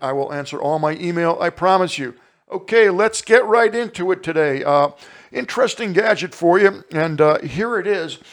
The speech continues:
Uh, this is for mounting your smartphone, uh, on a tripod and or maybe even a selfie stick. Uh,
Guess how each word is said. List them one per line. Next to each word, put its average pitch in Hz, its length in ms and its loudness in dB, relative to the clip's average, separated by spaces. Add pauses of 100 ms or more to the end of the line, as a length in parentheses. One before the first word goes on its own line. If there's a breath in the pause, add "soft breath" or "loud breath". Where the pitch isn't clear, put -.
(260 loud breath)
Uh, 151 320 0
this 214 320 -6
is 233 220 -8 (120)
for 175 480 0
mounting 160 920 2 (340 soft breath)
your 190 480 4
smartphone, 165 1200 -2 (280 soft breath)
uh, 151 360 2
on 160 200 2
a 147 80 0
tripod 160 960 4
and 202 340 -2
or 202 300 0
maybe 208 340 -10 (160)
even 180 360 -6
a 165 120 -6
selfie 180 720 0
stick. - 640 -4 (460 loud breath)
Uh, 139 500 4